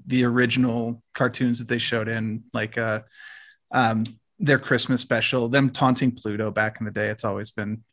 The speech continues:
been good fun. That said, um, you know, you were just talking about how many episodes of this they have and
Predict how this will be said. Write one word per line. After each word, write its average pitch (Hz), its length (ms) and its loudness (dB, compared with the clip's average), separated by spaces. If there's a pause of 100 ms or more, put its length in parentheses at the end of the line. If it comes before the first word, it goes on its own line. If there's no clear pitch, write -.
(200)
been 127 220 4
good 123 200 0
fun. 117 300 -2 (380)
That 185 200 6
said, 175 420 6 (100)
um, 127 460 4 (240)
you 143 140 2
know, 131 60 6
you 127 120 4
were 123 80 0
just 117 220 0
talking 120 380 0
about 120 340 2
how 131 160 6
many 120 200 4
episodes 117 440 -2
of 120 80 -4
this 117 180 -2
they 117 140 -2
have 113 340 -2
and 113 360 0